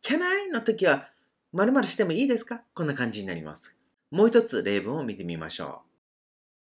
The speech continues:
う。Do you mind if I take a look？ちょっと見せてもらったら気になりますか？または、Can I take a look？「ちょっと見せてもらってもいいですか？」こんな感じの違いになります。なので、Do you mindの時は気になるかどうかを聞いてます。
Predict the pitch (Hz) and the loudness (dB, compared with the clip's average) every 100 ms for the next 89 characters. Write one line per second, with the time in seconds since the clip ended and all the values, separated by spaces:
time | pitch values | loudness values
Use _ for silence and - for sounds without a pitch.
0 | _ _ _ _ 117 135 135 135 131 131 | _ _ _ _ 2 4 4 4 2 2
1 | 131 135 135 127 131 170 - _ _ _ | 0 0 -2 -2 -2 -6 -16 _ _ _
2 | _ _ _ - 370 285 302 339 311 220 | _ _ _ -2 0 0 2 2 2 2
3 | 190 190 156 151 196 247 254 262 254 202 | 2 0 -2 0 2 2 2 0 -2 -6
4 | 202 _ _ _ - 185 349 330 208 127 | -8 _ _ _ -4 -2 2 2 2 -2
5 | - _ _ 160 139 135 143 135 143 - | -14 _ _ 2 2 4 0 2 0 -2
6 | - - _ _ _ _ _ _ _ _ | -10 -20 _ _ _ _ _ _ _ _
7 | 330 320 233 277 320 269 202 175 175 156 | -4 2 2 4 2 2 2 2 0 0
8 | 254 214 - 196 - _ - 254 254 240 | 4 4 4 -4 -4 _ 2 4 4 0
9 | 220 247 247 - 156 147 156 170 - 117 | -2 -4 -4 -2 2 2 0 -4 -6 -4
10 | 120 104 95 - _ 247 294 240 196 233 | -2 -2 -6 -8 _ 6 6 6 6 6
11 | 349 381 403 349 277 254 277 262 262 - | 4 2 0 0 -2 0 -2 2 0 0
12 | 220 240 262 233 196 165 170 170 214 214 | 0 2 4 2 2 2 2 2 0 -2
13 | - - - 82 - | -6 -6 -8 -12 -14